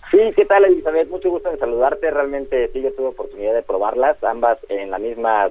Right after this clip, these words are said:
ruta todoterreno, y sin duda alguna las dos se desempeñaron muy bien con estas suspensiones,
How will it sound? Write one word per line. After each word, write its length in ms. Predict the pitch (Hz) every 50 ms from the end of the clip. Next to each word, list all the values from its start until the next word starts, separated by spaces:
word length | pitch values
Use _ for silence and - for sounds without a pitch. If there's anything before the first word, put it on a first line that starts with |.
| - -
ruta 300 | 104 113 123 - 120 104
todoterreno, 760 | - 123 120 - - - 98 - 104 107 110 117 139 185 - - - - - - -
y 220 | 113 113 110 101
sin 160 | - 110 113
duda 180 | 123 135 147 143
alguna 460 | 143 131 135 147 151 151 147 147 139
las 160 | 120 - -
dos 160 | 127 131 131
se 80 | - 143
desempeñaron 640 | 120 - 107 98 - - 101 107 117 120 123 120 120
muy 160 | 120 120 117
bien 260 | 101 107 113 123 147 147
con 180 | - 117 110 110
estas 240 | - - 117 -
suspensiones, 720 | 104 90 - - 95 95 - - 107 113 120 123 123 113